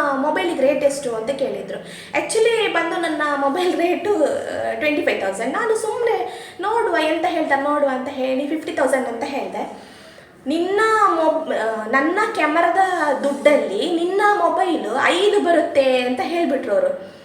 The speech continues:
ನನ್ಗೆ ಯಾಕೆ ಇವ್ರು ಈ ಥರ ಹೇಳ್ತಿದಾರೆ ಅಂತ ಗೊತ್ತಾಗ್ಲಿಲ್ಲ. ನಾನು ಒಂದ್ಸಲ ನಮ್ಗೆ ಬ್ಲ್ಯಾಂಕ್ ಆಗ್ಬಿಟ್ಟೆ ನಾನು. ಯಾಕೆ ಈ ಥರ ಹೇಳ್ತಾ ಇದ್ದಾರೆ ಅಂತ. "ಅಲ್ಲ, ನೀನು ಆವಾಗಿಂದ ಫೋಟೋ ತೆಗಿತಾನೇ ಇದೆಯಲ್ಲ, ಅದಕ್ಕೆ ಹೇಳಿದ್ದು ನಾನು"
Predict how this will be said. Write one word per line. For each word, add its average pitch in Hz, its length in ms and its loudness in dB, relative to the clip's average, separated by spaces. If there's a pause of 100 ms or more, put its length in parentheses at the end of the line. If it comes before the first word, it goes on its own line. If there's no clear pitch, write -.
(840)
ನನ್ಗೆ 466 640 2
ಯಾಕೆ 508 320 4
ಇವ್ರು 453 160 4
ಈ 370 80 0
ಥರ 427 180 2
ಹೇಳ್ತಿದಾರೆ 403 460 0
ಅಂತ 359 180 0
ಗೊತ್ತಾಗ್ಲಿಲ್ಲ. 302 520 0 (420)
ನಾನು 294 240 0 (1400)
ಒಂದ್ಸಲ 403 400 0
ನಮ್ಗೆ 339 300 -2
ಬ್ಲ್ಯಾಂಕ್ 285 540 0
ಆಗ್ಬಿಟ್ಟೆ 254 340 -2
ನಾನು. 214 380 -8 (320)
ಯಾಕೆ 370 260 2
ಈ - 40 -8
ಥರ 269 160 2
ಹೇಳ್ತಾ 254 380 0
ಇದ್ದಾರೆ 226 220 -4
ಅಂತ. 220 160 -8 (420)
"ಅಲ್ಲ, 359 180 4
ನೀನು 427 300 6
ಆವಾಗಿಂದ 440 580 4
ಫೋಟೋ 359 280 -2
ತೆಗಿತಾನೇ 415 800 4
ಇದೆಯಲ್ಲ, 302 440 0
ಅದಕ್ಕೆ 285 400 0
ಹೇಳಿದ್ದು 330 480 0
ನಾನು" 262 580 -2